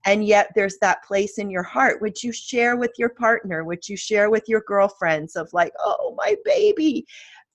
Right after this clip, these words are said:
It's just this contrast, this juxtaposition of these feelings that we have of, "Yay, they're not staying home on the couch. Yay, she's going off to Africa."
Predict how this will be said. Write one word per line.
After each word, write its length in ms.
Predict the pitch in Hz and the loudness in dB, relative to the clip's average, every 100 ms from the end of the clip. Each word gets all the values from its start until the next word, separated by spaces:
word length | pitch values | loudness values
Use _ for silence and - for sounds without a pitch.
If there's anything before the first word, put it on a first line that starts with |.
| _ | _
It's 300 | 240 - - | -6 -6 -14
just 360 | - 302 - | -8 -8 -6
this 220 | - 339 - | -4 -4 -6
contrast, 840 | - 240 392 415 - 190 190 - | -10 -6 -4 -6 0 0 0 -4
this 220 | 196 196 | -10 -10
juxtaposition 1000 | - 214 - - 233 240 202 226 294 254 190 | -2 -2 -2 -8 -6 -6 -4 -4 -4 -4 -4
of 120 | 175 | -6
these 300 | 185 - - _ | -10 -12 -20 _
feelings 560 | - - 359 226 196 - | -14 -4 0 0 -2 0
that 200 | 185 - | 0 2
we 120 | 190 | -2
have 500 | 214 349 392 175 165 - | -2 -2 2 2 0 -2
of, 300 | 226 294 226 - _ _ - | 2 4 4 0 _ _ 0
"Yay, 460 | 339 330 277 277 - _ | 6 8 6 2 -8 _
they're 160 | 220 220 | 2 4
not 300 | 226 226 - | 2 2 -2
staying 340 | - 233 220 | 0 0 2
home 240 | 240 208 214 | 2 2 2
on 100 | 220 | 0
the 60 | |
couch. 440 | - 190 190 240 - | 0 2 2 0 -2
Yay, 340 | 269 254 240 | 2 4 4
she's 280 | 247 214 202 | 0 -8 -4
going 300 | 208 208 208 | 0 0 2
off 200 | 196 214 | 0 -2
to 120 | 185 | -2
Africa." 640 | 185 185 196 175 175 175 | 0 0 -2 -2 0 0